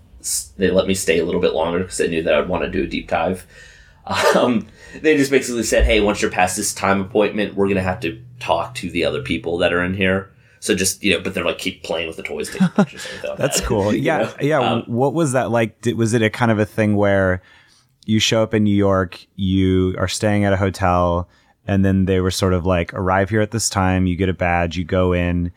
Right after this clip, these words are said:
Speaker 2: and then are you given certain rules about what you can do with the toys?
Speaker 1: <laughs>
Speaker 2: Because I imagine, like, for myself, and I think, I mean, and what, uh,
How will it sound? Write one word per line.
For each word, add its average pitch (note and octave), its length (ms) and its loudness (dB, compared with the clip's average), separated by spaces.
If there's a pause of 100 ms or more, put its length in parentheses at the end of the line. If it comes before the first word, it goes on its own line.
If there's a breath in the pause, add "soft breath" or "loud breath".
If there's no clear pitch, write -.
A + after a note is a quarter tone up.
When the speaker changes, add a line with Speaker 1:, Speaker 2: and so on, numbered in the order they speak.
(380 soft breath)
Speaker 2:
and G#2 160 2
then G2+ 180 2
are F#2+ 120 2
you G#2+ 160 4
given G#2 400 2
certain G2+ 440 0
rules A2 520 2
about F#2+ 220 -2
what G2+ 140 -4
you G2 120 -2
can F#2+ 240 0
do G#2+ 200 0
with C3 200 0
the C3+ 100 -2
toys? D3+ 380 0
Speaker 1:
<laughs> - 40 -8
Speaker 2:
Because G#2+ 360 0
I G#2+ 160 0
imagine, G#2+ 480 2
like, F#2+ 340 0 (300 loud breath)
for B2 260 -2
myself, G#2+ 640 2
and G#2+ 140 2
I G#2 40 2
think, D#3 400 -2 (420 soft breath)
I B2+ 40 2
mean, B2 200 4
and A#2+ 240 2
what, A#2 240 2
uh, G#2 320 2